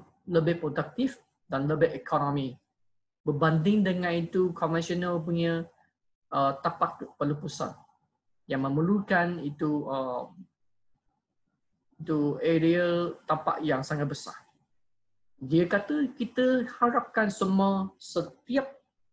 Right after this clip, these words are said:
negeri akan mempunyai satu loji W T E, lo-, waste to energy, secepat mungkin. Inilah adalah maklum balas daripada kerajaan.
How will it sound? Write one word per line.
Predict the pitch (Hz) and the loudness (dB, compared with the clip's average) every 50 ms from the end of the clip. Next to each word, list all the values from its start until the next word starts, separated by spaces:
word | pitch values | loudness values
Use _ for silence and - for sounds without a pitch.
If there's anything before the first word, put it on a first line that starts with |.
| _ _ _ | _ _ _
negeri | - 170 175 170 170 165 147 135 107 - - _ _ _ _ _ _ - | -10 -6 -2 0 2 2 2 2 0 -4 -8 _ _ _ _ _ _ -20
akan | - _ - 175 175 175 165 156 | -10 _ -2 -2 0 0 0 0
mempunyai | 147 143 143 143 143 143 143 - 170 165 175 165 - 202 202 202 190 | 0 0 0 0 -2 -4 -4 -6 -4 -4 -2 -2 -2 -2 -2 -2 -2
satu | - - 175 165 - - _ 214 202 214 208 175 - _ _ - - _ _ | -2 -2 -4 -4 -4 -8 _ -4 -4 -4 -4 -6 -8 _ _ -20 -20 _ _
loji | _ 175 165 165 156 156 175 180 185 185 185 170 160 | _ 0 2 2 2 2 -2 -2 -2 -2 -2 -2 -2
W | 151 139 151 160 165 160 160 | -2 0 0 0 0 0 0
T | 160 | -2
E, | 147 139 127 123 127 143 175 175 170 185 | 0 0 0 0 -2 -2 -4 -4 -6 -4
lo-, | 185 160 156 156 - _ _ _ | -2 -2 -2 -4 -8 _ _ _
waste | 208 185 180 - - | -4 -4 -2 -4 -4
to | - | -4
energy, | - 160 175 170 160 143 139 127 127 143 165 - _ _ _ _ _ _ _ _ _ _ _ _ _ _ _ _ _ _ _ _ _ _ _ _ _ _ _ _ _ _ _ _ _ _ _ _ _ _ - - _ _ _ _ _ _ _ _ _ _ - | -2 0 0 0 0 0 0 -2 -2 -2 -4 -8 _ _ _ _ _ _ _ _ _ _ _ _ _ _ _ _ _ _ _ _ _ _ _ _ _ _ _ _ _ _ _ _ _ _ _ _ _ _ -20 -20 _ _ _ _ _ _ _ _ _ _ -6
secepat | 170 156 - - - - 196 - | -6 -4 -4 -4 -2 -2 0 0
mungkin. | 170 160 151 135 120 117 120 - _ _ _ _ _ _ _ _ _ _ _ _ _ _ _ _ _ _ _ - | 0 0 0 -2 -4 -6 -8 -12 _ _ _ _ _ _ _ _ _ _ _ _ _ _ _ _ _ _ _ 0
Inilah | 180 233 302 330 294 254 208 156 | 2 4 4 6 6 6 4 4
adalah | 170 170 180 170 160 | 4 4 4 2 2
maklum | 151 151 143 156 160 151 143 | 2 2 2 2 2 2 0
balas | 151 147 139 135 131 - | 0 0 0 0 -2 -6
daripada | - 139 127 123 123 - 117 127 | -6 -4 -4 -4 -4 -4 -4 -4
kerajaan. | - - 120 113 110 110 110 87 78 | -4 -4 -4 -6 -6 -4 -6 -8 -8